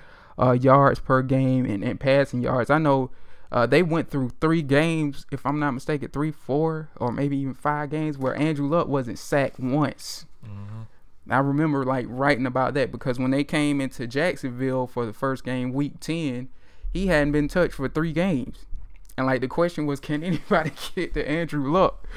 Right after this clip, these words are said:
Speaker 1: was the big question. So, I mean, obviously, when it comes to strengths and weaknesses, okay, like I just said, it's the offense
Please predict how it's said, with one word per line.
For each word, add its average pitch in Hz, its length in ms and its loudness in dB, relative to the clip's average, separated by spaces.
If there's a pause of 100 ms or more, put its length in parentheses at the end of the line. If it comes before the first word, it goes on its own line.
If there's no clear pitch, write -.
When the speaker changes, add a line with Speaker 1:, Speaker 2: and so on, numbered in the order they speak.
(320)
Speaker 1:
was 139 180 -4
the 147 60 -6
big 147 300 -2
question. - 520 -6
So, 127 340 -6 (240)
I - 80 2
mean, 190 200 -2
obviously, 185 640 2 (1040)
when 147 140 0
it 135 120 -2
comes 151 240 -2
to 120 140 -8
strengths 147 560 -6
and 123 200 -6
weaknesses, 127 500 -6
okay, 123 280 -2
like 135 240 0
I 139 80 0
just 135 220 -4
said, 127 200 -4
it's 127 120 -8
the 117 220 -4
offense - 640 0